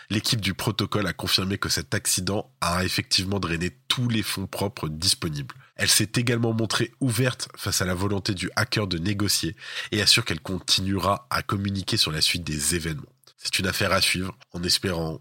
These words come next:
que le hacker renvoie les fonds volés. Et en dernière news, on va parler d'OpenSea, qui a officialisé mardi en fin de journée son arrivée sur Avalanche.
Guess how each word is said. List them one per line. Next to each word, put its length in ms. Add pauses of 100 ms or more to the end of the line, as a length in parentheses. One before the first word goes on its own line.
(120)
que 100
le 160
hacker 320
renvoie 400
les 120
fonds 300
volés. 380 (720)
Et 80
en 120
dernière 340
news, 240
on 80
va 100
parler 300
d'OpenSea, 840
qui 140
a 60
officialisé 680
mardi 360
en 80
fin 220
de 140
journée 340
son 220
arrivée 320
sur 280
Avalanche. 560